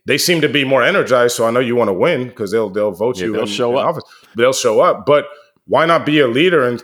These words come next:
Speaker 1: tell those people, "Hey, why don't you come and, and embrace the America that has developed," right?
Speaker 2: Or the, or the
Speaker 1: Yeah.
Speaker 2: one that actually is an accurate representation of historic. I mean, and that's,
Speaker 1: Yeah.
Speaker 2: that's getting
Speaker 1: So that
Speaker 2: into,
Speaker 1: gets
Speaker 2: I mean,
Speaker 1: into the
Speaker 2: again,
Speaker 1: whole, yeah.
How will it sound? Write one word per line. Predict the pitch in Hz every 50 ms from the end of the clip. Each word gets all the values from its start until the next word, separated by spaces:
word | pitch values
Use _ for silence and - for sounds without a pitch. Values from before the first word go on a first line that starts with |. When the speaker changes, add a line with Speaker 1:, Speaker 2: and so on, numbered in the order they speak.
| _
Speaker 1:
tell | - - 147 147 143 143 131 - 117
those | 95 120 151 180 170 -
people, | - - 139 131 - 123 120 117
"Hey, | 143 156 131 101 - - _ _ _ _ _ _ _ _ _ _
why | - 113 147
don't | 185 - -
you | 190 196 151 - -
come | - 170 170 160 160 156 -
and, | 127 127 127 127 -
and | - 131 127
embrace | 117 110 85 117 131 147 143 -
the | - 127 120
America | 113 113 123 131 143 139 131 - 120 117 113 98
that | 107 113 110 107 - - _ _ _ _
has | - 117 117 110 95 - 90
developed," | 90 101 104 90 107 185 214 - - - _ _ _ _ _ _
right? | - 87 98 117 - - - _ _ _ _ _ _ _ _ _ _ _ _
Speaker 2:
Or | 123 135 147
the, | 151 175
or | 160 160 165
the | 156 170
Speaker 1:
Yeah. | 156 170
Speaker 2:
one | 190 220 214 180
that | 165 170
actually | 180 185 185 185 - 175 170 160
is | 143 123
an | 131 131
accurate | 131 151 160 - 160 135 120 113
representation | 135 139 135 - 131 113 110 110 101 120 117 131 131 - 117 107 101
of | 98 110 107 95
historic. | 101 98 - - - 120 95 92
I | 104
mean, | 120 127 135
and | 139 139
that's, | 151 180 190 -
Speaker 1:
Yeah. | - - - - - 190
Speaker 2:
that's | - 160
getting | 139 196 220 185 -
Speaker 1:
So | 117
that | 131 -
Speaker 2:
into, | 143 117 147
Speaker 1:
gets | 156 165 147
Speaker 2:
I |
mean, | 143 175
Speaker 1:
into | 135 120
the | 117
Speaker 2:
again, | 165 165
Speaker 1:
whole, | 120 110 107
yeah. | 110 104